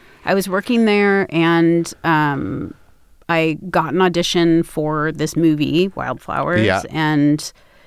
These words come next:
Speaker 1: um, Sheila Jaffe, who is an, a, an incredible casting director,
Speaker 2: Yeah.
Speaker 1: um, brought me in. They were seeing every girl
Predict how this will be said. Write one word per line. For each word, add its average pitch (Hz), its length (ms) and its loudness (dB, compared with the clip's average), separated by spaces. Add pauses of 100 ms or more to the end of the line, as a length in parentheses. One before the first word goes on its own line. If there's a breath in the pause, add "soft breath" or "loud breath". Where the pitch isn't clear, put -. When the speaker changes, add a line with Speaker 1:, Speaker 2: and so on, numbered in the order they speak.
(300 soft breath)
Speaker 1:
um, 143 280 0
Sheila 175 340 0
Jaffe, 151 560 0
who 151 360 0
is 151 140 -4
an, 143 220 0 (100)
a, 151 160 -8 (520)
an 156 120 2
incredible 156 440 -2
casting 151 380 -2
director, 143 640 -2
Speaker 2:
Yeah. 98 300 2 (200)
Speaker 1:
um, 147 280 2
brought 165 340 -2
me 175 160 4
in. 151 480 0
They 165 120 -2
were 160 100 -2
seeing 160 320 0
every 165 260 -2
girl 160 400 -2